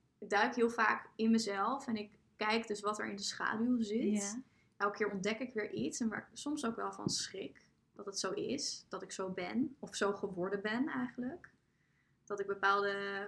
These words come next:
Speaker 1: verhalen over mezelf vertel of oordelen heb of patronen
Speaker 2: Ja.
Speaker 1: die eigenlijk belemmerend zijn, niet zo voedend. En ik probeer ze elke keer weer naar het licht te brengen. En wat er dan heel vaak gebeurt, is dat er van alles soort van in mij opborrelt.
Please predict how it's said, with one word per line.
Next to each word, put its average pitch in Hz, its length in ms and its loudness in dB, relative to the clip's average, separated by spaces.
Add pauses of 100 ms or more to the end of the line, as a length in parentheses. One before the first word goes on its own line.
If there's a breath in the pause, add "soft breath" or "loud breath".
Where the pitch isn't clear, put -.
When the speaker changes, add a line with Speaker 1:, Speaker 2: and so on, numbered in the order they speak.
Speaker 1:
verhalen 208 420 4
over 214 160 2
mezelf 196 480 4
vertel 196 420 -6 (180)
of 214 100 -8 (100)
oordelen 202 600 0
heb 190 460 -16
of - 160 -20
patronen 214 840 0
Speaker 2:
Ja. 208 320 6 (140)
Speaker 1:
die - 100 -10
eigenlijk 220 400 0 (120)
belemmerend 202 480 -4
zijn, 214 360 -2
niet 202 140 -8
zo 196 220 -8
voedend. 220 640 -2 (680)
En 202 120 -6
ik 208 120 -4
probeer 233 260 4
ze - 80 2
elke 240 220 4
keer 240 120 2
weer 220 100 2
naar 202 100 0
het 208 100 -4
licht 226 240 0
te 185 100 -6
brengen. 208 580 -6 (180)
En 220 180 4
wat 214 160 6
er 226 60 0
dan 226 200 8
heel 240 140 6
vaak - 260 -2
gebeurt, - 300 -6
is 202 60 -8
dat 202 160 -4
er 208 80 -6
van 202 100 -6
alles 220 240 0
soort 220 140 -4
van 214 160 -4
in 202 100 -4
mij 202 180 -6
opborrelt. 233 920 2